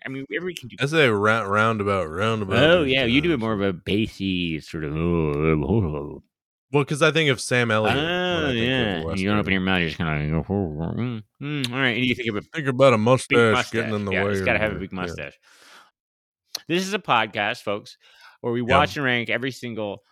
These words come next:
Speaker 1: uh, Doctor Who story ever. And you know what? We're not, you know, I'm just thinking back to our last episode. We're not afraid to shy away from the bold <laughs> recommendations.
Speaker 2: Yeah.
Speaker 1: You know, <laughs> actually, I was thinking about it.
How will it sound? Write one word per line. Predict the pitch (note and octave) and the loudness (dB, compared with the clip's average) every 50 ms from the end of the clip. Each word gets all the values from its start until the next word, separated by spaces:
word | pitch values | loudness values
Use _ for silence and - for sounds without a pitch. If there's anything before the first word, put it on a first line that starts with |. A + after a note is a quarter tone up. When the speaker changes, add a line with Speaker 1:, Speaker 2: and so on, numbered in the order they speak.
| _ - | _ -6
Speaker 1:
uh, | G#2 G2+ G2 G2 | -4 -4 -4 -4
Doctor | G2 G#2+ G#2 - B2 | -4 -4 -6 -6 -8
Who | A#2+ | -12
story | - - A2 G#2 G#2+ G#2+ | -8 -4 -2 -2 -2 -2
ever. | F#2 E2 E2+ G2 G#2 - - - _ | -2 -4 -4 -4 -6 -8 -10 -12 _
And | - D3+ E3 E3+ | -4 -4 -2 -2
you | F#3+ F#3+ | -2 -2
know | G3 G3+ | -2 -2
what? | F#3+ A2 | -2 -4
We're | F#2 C#3 D#3 E3 F3 E3+ | -4 -2 0 0 0 2
not, | E3+ E3 E3 E3+ E3 - - - | 2 2 2 2 2 0 -2 -4
you | C3+ C#3 | -2 -2
know, | C3+ B2+ B2 | -2 -2 -4
I'm | A#2 A#2+ | -4 -6
just | A#2 B2+ A#2+ - | -8 -10 -6 -4
thinking | C3 B2 G#2 | -4 -2 0
back | A#2 A#2 A2+ | 0 0 0
to | - A#2 | 0 0
our | A2 | 0
last | G#2+ A2+ A2+ - C3+ | 0 0 -2 -2 -4
episode. | B2+ A#2+ G#2 F#2 | -8 -8 -10 -4
We're | A2+ D3 F3+ | 0 2 2
not | G3 A3 A3 | 4 4 2
afraid | A3+ - - - F3+ F3+ F3 E3+ - | 2 0 2 2 2 2 2 0 -2
to | C#3 B2+ | -4 -10
shy | - - D3 C3 C3 | -4 0 2 2 2
away | B2+ B2 B2+ C3+ C#3 C3+ | 2 2 0 0 0 0
from | B2 - B2 A2+ A2 | -2 -4 -6 -6 -6
the | G#2+ G#2 | -6 -8
bold | F2 - - B2 B2 A#2+ B2+ B2 B2 B2 A#2+ G#2+ A#2 A2 - | -6 0 4 4 4 4 4 0 0 -2 -2 -4 -6 -8 -8
<laughs> | - _ | -10 _
recommendations. | A2+ G#2 B2+ - - A2 A#2+ A2+ A2+ A2+ B2 A#2 - - C3 G#2+ F2+ E2+ _ - - - | -2 -2 -2 -2 -2 -4 -4 -2 0 0 0 0 -2 -4 -4 -4 -4 -8 _ -20 -18 -6
Speaker 2:
Yeah. | G#2+ A2 A2 G#2+ | -2 0 2 2
Speaker 1:
You | D3+ | 2
know, | D3 - - - - | 2 0 -2 -6 -8
<laughs> | - _ | -10 _
actually, | A2+ G#2+ - D#3 | -8 -4 -2 -2
I | C3 | -2
was | B2 - | 0 0
thinking | - C#3 C#3+ C3 | 0 0 0 2
about | B2 A#2 | 0 -2
it. | A2+ | -2